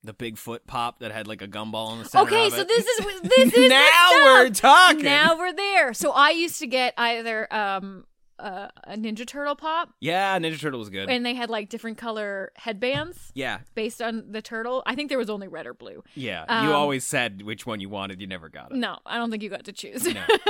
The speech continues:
Speaker 2: They were like, "Here, it's Michelangelo." And you're like, "You said that last time."
Speaker 1: Yeah, like, yeah, you know.
Speaker 2: <laughs> Um, or they had Pac-Man, but the ghost from Pac-Man.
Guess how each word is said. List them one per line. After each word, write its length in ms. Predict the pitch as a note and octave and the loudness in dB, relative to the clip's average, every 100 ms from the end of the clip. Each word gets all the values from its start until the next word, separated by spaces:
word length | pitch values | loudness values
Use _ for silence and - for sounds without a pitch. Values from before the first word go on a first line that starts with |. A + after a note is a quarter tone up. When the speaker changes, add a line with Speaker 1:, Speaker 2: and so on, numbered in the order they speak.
| - F4 B3+ | -2 -4 -4
Speaker 2:
They 80 | |
were 80 | B3+ | -2
like, 160 | A#3+ A#3 | -2 -2
"Here, 240 | C#4 D4+ | 4 4
it's 140 | B3 B3+ | 4 2
Michelangelo." 720 | C#4 C#4 D4 D4 C4 B3+ A#3 | 0 0 0 0 0 -2 -2
And 80 | B3 | -4
you're 80 | C4 | -8
like, 140 | D4 | 0
"You 120 | G#4+ G#4+ | 0 2
said 80 | |
that 180 | F#4+ E4+ | 4 4
last 320 | D#4+ D4+ C4+ | 6 2 2
time." 400 | A#3+ A3+ G#3+ G3+ | -4 -6 -6 -8
Speaker 1:
Yeah, 100 | D3+ C3+ | -4 -4
like, 140 | C#3 | 0
yeah, 440 | D#3+ D3+ D3 D3 | 2 4 6 6
you 80 | C3 | 4
know. 220 | - - A#4 | 2 0 -4
Speaker 2:
<laughs> 460 | F#4 F4+ - - D#4+ _ _ - - - - | -2 -6 -8 -18 -20 _ _ -18 -16 -16 -2
Um, 380 | C#4 C#4 C4 A#3+ | 2 2 2 -2
or 480 | C4+ C#4+ D4+ D4 C#4+ D3 | -4 2 4 4 2 -6
they 300 | A3+ C4 C4 | -6 -4 -4
had 520 | C4 B3+ B3+ A#3+ G#3 _ _ | -4 -6 -4 -6 -10 _ _
Pac-Man, 680 | B3 A#3 C4+ C#4 D#4 F4 D#4 - | -4 -4 -4 -10 -10 -12 _ -16
but 100 | A3+ | -10
the 60 | A3 | -8
ghost 380 | A3 A3+ C4 - | -6 -6 -6 -12
from 140 | C#4 | -12
Pac-Man. 540 | C#4 D4 D4+ D#4 F4 | -10 -12 -10 -10 -8